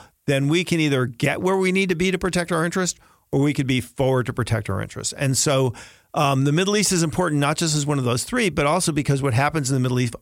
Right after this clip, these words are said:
often spills over into Western Europe. So, okay, so we want a stable Middle East. Well, why do we care about the Gulf? Especially since a lot of people say,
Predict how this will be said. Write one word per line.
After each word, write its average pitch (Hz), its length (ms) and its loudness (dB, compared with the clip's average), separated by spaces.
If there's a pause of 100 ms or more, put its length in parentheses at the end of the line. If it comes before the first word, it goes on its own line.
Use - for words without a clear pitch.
often 120 340 -2
spills 127 320 -2
over 120 140 0
into 110 100 0
Western 110 340 -2
Europe. 120 320 -2 (440)
So, 165 640 2
okay, 143 300 2
so 147 160 0
we 147 80 4
want 180 180 2
a 175 60 0
stable 165 320 2
Middle 147 240 2
East. - 180 0
Well, 131 140 2
why 123 240 2
do 156 80 2
we 151 80 0
care 131 180 0
about 113 220 0
the 110 100 -2
Gulf? 95 340 -6 (260)
Especially 185 480 2
since 156 180 0
a 147 80 2
lot 135 180 2
of 156 60 -2
people 139 200 0
say, 113 260 0